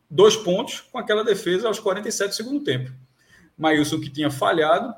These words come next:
isso eu já fechei meu pódio, tá? Eu tô só seguindo o que o Fred falou, que poder-, é um jogo que poderia ter, ter outros destaques, mas meu pódio já tá lá. Bill, Vanegas e, e Sander, mas, quer dizer, outros jogadores poderiam entrar, que, é, orbitam ali os destaques.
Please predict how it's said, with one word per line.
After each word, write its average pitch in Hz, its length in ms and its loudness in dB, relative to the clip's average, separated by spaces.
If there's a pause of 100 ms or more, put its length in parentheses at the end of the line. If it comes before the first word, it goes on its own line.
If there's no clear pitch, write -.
(140)
isso 160 160 -6
eu 156 40 0
já 165 100 6
fechei 180 240 0
meu 208 140 2
pódio, 117 260 2
tá? 127 140 0
Eu 131 140 -2
tô 139 100 -6
só 156 320 -2
seguindo 131 360 -4
o 131 60 -8
que 131 60 -8
o 127 40 -6
Fred 131 220 -4
falou, 117 160 -2
que 123 100 -8
poder-, 120 280 -6
é 117 60 -2
um 117 120 -6
jogo 113 240 -4
que - 60 -20
poderia 113 220 -8
ter, 110 100 -12
ter 113 120 -6
outros 110 240 -4
destaques, 113 520 -4 (180)
mas 113 140 -4
meu 127 120 4
pódio 127 240 0
já 131 60 -2
tá 156 80 0
lá. 101 180 2 (1000)
Bill, 127 300 -2
Vanegas 107 400 0
e, 107 360 -4
e 113 60 -6
Sander, 147 380 -2
mas, 156 160 -4
quer 175 60 -4
dizer, 131 180 -2
outros 147 200 -2
jogadores 131 300 0
poderiam 135 260 0
entrar, 135 460 2
que, 120 160 -4 (500)
é, 101 540 -4
orbitam 127 600 0
ali 131 420 -4 (100)
os 110 100 -12
destaques. 117 520 -6